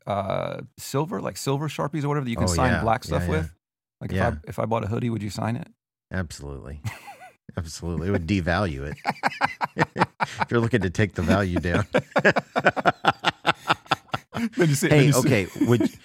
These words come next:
Speaker 2: would you tell, tell the listeners a little bit about the coaching network? Scott is the, like, the brainchild, the lead dog behind the, the W O P Coaching Network. So tell, tell them a little bit about what's going on.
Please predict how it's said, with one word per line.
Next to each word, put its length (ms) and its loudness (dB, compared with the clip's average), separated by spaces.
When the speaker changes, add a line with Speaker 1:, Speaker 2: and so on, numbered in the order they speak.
Speaker 2:
would 200 4
you 120 4
tell, 320 2
tell 320 0
the 140 2
listeners 440 0
a 60 -6
little 180 -2
bit 180 -2
about 240 -4
the 80 -8
coaching 380 -8
network? 320 -10
Scott 320 2
is 180 0
the, 220 0
like, 200 0
the 80 0
brainchild, 1000 0
the 80 -8
lead 600 -2
dog 480 0
behind 480 -2
the, 120 -4
the 300 -8
W 320 0
O 60 0
P 220 -4
Coaching 420 -4
Network. 360 -8
So 280 -6
tell, 340 -2
tell 200 0
them 120 0
a 60 0
little 200 0
bit 160 0
about 260 -2
what's 180 -6
going 260 -4
on. 160 -10